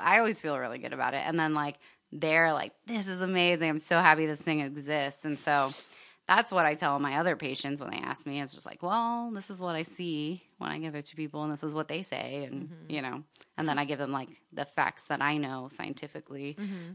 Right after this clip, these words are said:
Speaker 1: But, yeah, I don't know.
Speaker 2: What's the name of the company again?
Speaker 1: Drip Hydration.
Speaker 2: Drip Hydration.
Speaker 1: We actually did a promo at Barry's boot camp the other day.
Speaker 2: Oh, okay.
Speaker 1: Um, and, like, offered free B twelve shots.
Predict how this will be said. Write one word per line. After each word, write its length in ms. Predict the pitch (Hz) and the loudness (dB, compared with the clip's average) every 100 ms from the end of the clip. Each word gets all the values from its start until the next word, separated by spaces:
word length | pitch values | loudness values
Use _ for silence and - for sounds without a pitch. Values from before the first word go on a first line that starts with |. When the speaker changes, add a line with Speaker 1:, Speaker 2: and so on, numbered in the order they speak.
| - | 0
Speaker 1:
But, 380 | 170 156 147 - - - - - - - - _ _ - | 2 4 2 -4 -20 -20 -20 -20 -20 -20 -20 _ _ 6
yeah, 200 | 359 262 - | 6 6 -2
I 180 | 226 233 | 4 6
don't 100 | 277 | 6
know. 80 | 254 - - - - | 2 -2 -14 -8 0
Speaker 2:
What's 180 | 254 | 2
the 60 | 330 | 2
name 140 | 320 | 0
of 80 | 320 | 0
the 40 | 320 | -2
company 320 | 320 339 339 | -6 -6 -4
again? 220 | 330 349 320 - - - | -4 -4 -8 -20 -16 -4
Speaker 1:
Drip 260 | 196 208 | 2 2
Hydration. 880 | - 202 170 151 151 - - 180 170 | 2 2 2 0 -6 -6 -8 -10 -12
Speaker 2:
Drip 300 | - 151 139 - | -12 -12 -16 -16
Hydration. 680 | 139 131 - - - - | -14 -14 -14 -14 -14 -4
Speaker 1:
We 80 | 185 | 2
actually 240 | 208 220 240 | 2 2 2
did 160 | 214 | 2
a 100 | 208 | 2
promo 720 | 165 - 190 202 165 151 151 - | 0 0 0 2 2 0 -2 -4
at 360 | 160 156 170 | -2 -2 -4
Barry's 640 | 156 151 156 156 151 147 - | -2 -2 -2 -4 -6 -8 -10
boot 260 | 151 156 | -8 -8
camp 300 | - 196 208 | -4 -2 -2
the 80 | 220 | -4
other 160 | 220 233 | -4 0
day. 220 | 247 311 - _ _ | -2 -2 -10 _ _
Speaker 2:
Oh, 220 | 320 254 - | -8 -6 -2
okay. 140 | - | 8
Speaker 1:
Um, 540 | 180 175 170 165 156 - | 10 10 8 6 2 -6
and, 320 | 160 156 147 | -4 -2 0
like, 260 | 143 143 - | 2 2 2
offered 380 | 151 - 165 143 | 0 0 -4 -4
free 540 | - 160 151 147 147 | -8 -6 -4 -6 -6
B 240 | 151 156 147 | -8 -8 -8
twelve 600 | - 151 139 143 139 139 | -4 0 2 0 -2 -8
shots. 640 | - - 151 180 - - | -8 2 4 4 -4 -14